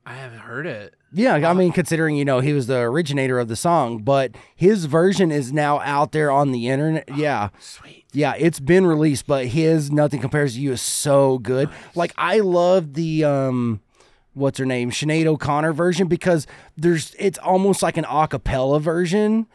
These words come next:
Speaker 2: which is what I've always liked about it. It's really minimalist. Whereas since it's Prince, let's just say that there's instrumentation, but even the instrumentation is kind of minimal.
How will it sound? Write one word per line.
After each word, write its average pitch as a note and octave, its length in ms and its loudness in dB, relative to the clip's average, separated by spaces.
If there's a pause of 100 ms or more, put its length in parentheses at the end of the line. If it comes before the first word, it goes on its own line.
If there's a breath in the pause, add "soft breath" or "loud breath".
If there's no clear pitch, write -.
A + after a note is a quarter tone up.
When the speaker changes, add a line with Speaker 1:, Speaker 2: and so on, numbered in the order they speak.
(160 soft breath)
Speaker 2:
which F3+ 200 2
is D#3+ 100 -2
what E3 200 2
I've D#3 100 2
always D3 400 2
liked C3 240 -4
about D#3 240 0
it. C#3 80 -2
It's B2 180 -4
really D3 360 2
minimalist. E3 840 2 (320 loud breath)
Whereas E3 460 2
since F#3 220 0
it's C3 160 -6
Prince, F#3 680 0 (520 soft breath)
let's F3+ 220 2
just F#3+ 200 2
say F#3 180 2
that E3 140 -2
there's F3 220 0
instrumentation, E3 1000 0
but E3 180 0
even E3+ 260 -4
the D#3+ 100 -4
instrumentation D#3+ 1040 -2 (300 soft breath)
is D#3+ 140 -4
kind E3 380 0
of C#3+ 80 0
minimal. G#2+ 600 -2